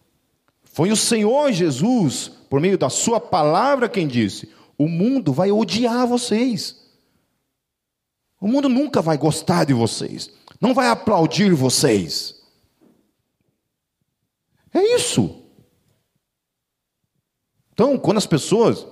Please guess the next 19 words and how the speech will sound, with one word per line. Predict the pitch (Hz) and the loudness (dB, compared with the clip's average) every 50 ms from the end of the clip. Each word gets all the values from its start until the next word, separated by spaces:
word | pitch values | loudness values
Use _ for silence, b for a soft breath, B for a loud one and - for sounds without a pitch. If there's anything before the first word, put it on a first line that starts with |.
| - - - - | -20 -20 -14 -6
me | - 131 180 | -2 0 2
odeiam, | 165 143 - - 151 202 254 277 233 143 110 | 2 2 2 2 2 2 2 2 2 2 2
eu | 92 - - - - | 0 -4 -12 -16 -12
falo, | - - - 87 95 | -8 -4 -4 -2 -2
"Opa, | 139 - - - - - _ _ _ _ | -2 -4 -6 -12 -16 -18 _ _ _ _
tá | - 76 | -14 -12
tudo | - - 127 196 | -10 -10 -10 -10
certo." | - - - - - - - - - _ _ _ _ _ _ _ _ _ _ _ _ _ _ _ _ _ _ _ _ _ _ _ _ _ _ _ _ _ - | -8 -8 -8 -10 -10 -12 -18 -20 -20 _ _ _ _ _ _ _ _ _ _ _ _ _ _ _ _ _ _ _ _ _ _ _ _ _ _ _ _ _ 0
Quando | - 196 220 | 2 2 2
elas | 214 196 | 2 0
começam | - 170 202 196 190 143 | 0 0 0 0 0 -2
a | 120 | -2
gostar | 117 214 240 - - - - 175 185 | 0 0 0 0 -2 -2 0 0 0
de | 185 143 147 | 0 0 -2
mim, | 135 147 175 185 | -2 0 -2 -2
que | 180 - | -2 -4
eu | 180 | -4
me | 170 156 | -4 -4
preocupo. | - - 147 110 - - - 87 - - - | -2 -2 -4 -4 -4 -4 -8 -8 -8 -10 -18